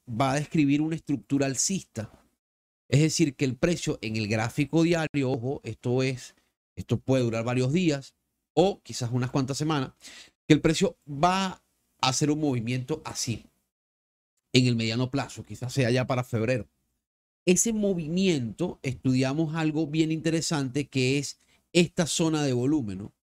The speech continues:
En esta zona de volumen nosotros vimos o, en, o, o, o vimos que había una zona de volumen bien interesante, específicamente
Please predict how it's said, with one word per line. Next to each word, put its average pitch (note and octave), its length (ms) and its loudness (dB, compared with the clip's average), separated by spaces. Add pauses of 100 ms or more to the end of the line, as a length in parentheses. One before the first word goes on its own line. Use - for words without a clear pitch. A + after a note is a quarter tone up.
(320)
En B2+ 80 6
esta D#3 160 2
zona F3 260 0
de F3 60 2
volumen E3+ 500 0
nosotros C#3+ 420 -4
vimos D3 540 -2 (800)
o, A#2 240 2
en, G2+ 240 -4
o, G#2 240 -4
o, G2 380 0
o G2+ 40 2
vimos E3+ 360 2
que A2+ 100 -2
había B2 160 0
una F3 140 0
zona D#3+ 240 -2
de D#3 40 0
volumen D#3+ 540 0 (420)
bien D#3 240 6
interesante, E3 840 0 (320)
específicamente C#3+ 1120 0